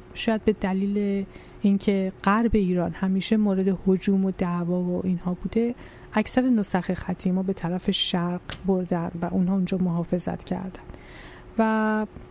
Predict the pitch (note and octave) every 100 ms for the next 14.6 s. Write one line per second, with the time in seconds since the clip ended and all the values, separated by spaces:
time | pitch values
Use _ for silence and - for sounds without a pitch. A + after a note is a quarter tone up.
0 | - A3 G#3 G#3 - - A#3+ A#3+ A3 G3
1 | G#3 G3+ A3 A3 G#3 G#3 G3+ - G3 F3+
2 | F#3+ F#3 F#3+ F3 E3+ - - G3 G3 G#3+
3 | A3+ - - - - - - - G3+ F#3+
4 | F#3+ F#3 - F#3 - G#3+ G3 F#3 - F3
5 | F#3 - F3 F3+ - F#3 F3+ F3+ G3 A3+
6 | B3 - - - - - C4+ B3 G#3+ F#3+
7 | G3 G3 - G3 G#3 F#3+ - F#3 A3+ A#3+
8 | F#3+ F3 E3+ F3 E3+ F#3 F#3 F3+ F3+ F#3+
9 | - F#3+ - A3+ A3 F#3+ F3+ F3+ F3+ F3
10 | F3+ - F#3 F#3 - A#3+ C4 - - -
11 | - - F#3+ F#3+ G#3+ G#3 G3 A3 A3 A3
12 | G#3 G3+ - G3 - G3 F#3+ F#3 - -
13 | - - - - - - - - - -
14 | G#3 G3 G3 F3+ F#3+ F#3